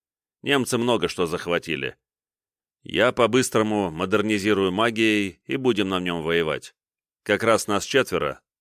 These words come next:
экипаж для тридцать четвёрки. На этом мы стали готовиться к боям. Решили на месяц тут задержаться, не меньше.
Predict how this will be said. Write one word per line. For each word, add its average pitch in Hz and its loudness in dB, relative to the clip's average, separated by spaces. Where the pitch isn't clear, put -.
экипаж 113 0
для 101 0
тридцать 101 -4
четвёрки. 80 -4
На 98 0
этом 156 0
мы 131 2
стали 123 2
готовиться 90 0
к 76 -8
боям. 78 -2
Решили 156 0
на 139 2
месяц 117 0
тут 92 -2
задержаться, 76 -2
не 95 0
меньше. 73 -4